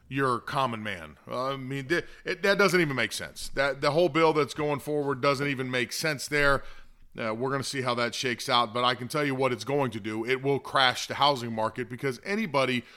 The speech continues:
who is two marbles rolling around upstairs is gonna say to themselves, "I've worked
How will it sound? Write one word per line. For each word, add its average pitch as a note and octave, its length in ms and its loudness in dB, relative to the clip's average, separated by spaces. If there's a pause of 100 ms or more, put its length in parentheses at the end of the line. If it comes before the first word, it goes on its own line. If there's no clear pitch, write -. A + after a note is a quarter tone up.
(140)
who D#3+ 200 2
is C3+ 420 0 (420)
two G3 180 0
marbles D3+ 480 6
rolling B2 340 2
around A#2 220 4
upstairs A#2 600 -2 (200)
is B2+ 120 -6
gonna C3+ 180 -4
say D#3+ 200 -2
to C3+ 40 -4
themselves, B2 500 -4
"I've D3 160 -2
worked D#3+ 360 -4